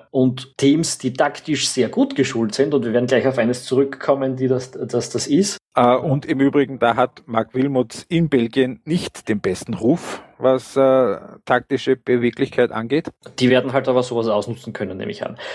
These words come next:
Speaker 1: Ähm, das ist vielleicht die Schwachstelle der Belgier. Kommen wir zu dem Gegner, der denen taktisch sehr unangenehm werden kann. Und das sind natürlich die Italiener.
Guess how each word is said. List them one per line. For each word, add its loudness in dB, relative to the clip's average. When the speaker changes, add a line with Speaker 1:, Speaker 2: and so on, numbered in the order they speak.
Speaker 1:
Ähm, 2
das 4
ist -6
vielleicht -2
die -8
Schwachstelle 0
der -4
Belgier. 2
Kommen 2
wir 4
zu 0
dem 0
Gegner, 4
der 2
denen 0
taktisch -2
sehr 2
unangenehm 2
werden -4
kann. -2
Und 0
das 0
sind 2
natürlich 2
die -2
Italiener. -2